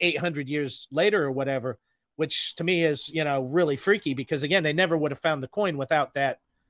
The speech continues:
without that. But the way that that sounds to me, like exactly what you're saying, it's like an impression or a recording. And Lionel and I had a bit of a talk about this as well. And if,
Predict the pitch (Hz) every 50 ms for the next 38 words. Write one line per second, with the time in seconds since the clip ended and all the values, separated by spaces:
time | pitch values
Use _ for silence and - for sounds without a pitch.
0 | _ _ _ _ _ _ _ - 151 135 170 160 143 120 - 208 220 170 127 -
1 | _ - 196 185 156 135 - _ _ _ _ _ _ _ _ _ - 165 165 170
2 | 190 190 180 165 170 160 131 127 180 190 214 214 - - 190 165 156 156 139 -
3 | - - 175 160 190 214 185 160 156 143 131 _ - 160 143 120 135 180 175 170
4 | 165 156 143 151 143 - - 135 - - 196 202 185 147 135 131 131 131 - -
5 | 151 139 - 139 135 135 117 - - 180 190 175 - 156 139 131 131 - 143 143
6 | 139 131 123 135 127 - - 214 220 196 135 110 107 _ _ _ _ - _ _
7 | - 151 156 165 165 170 185 202 202 196 170 160 156 156 151 143 139 156 151 135
8 | 123 117 139 131 123 131 127 - - 156 135 - 143 123 135 127 - - 135 123
9 | - - 123 - - 185 208 175 151 127 - _ - - - _ _ _ _ -
10 | 147 151 147 147 147 147 143 139 127 117 - _ _ _ _ _ - 131 123 _
11 | _ _ - 196 196 196 - -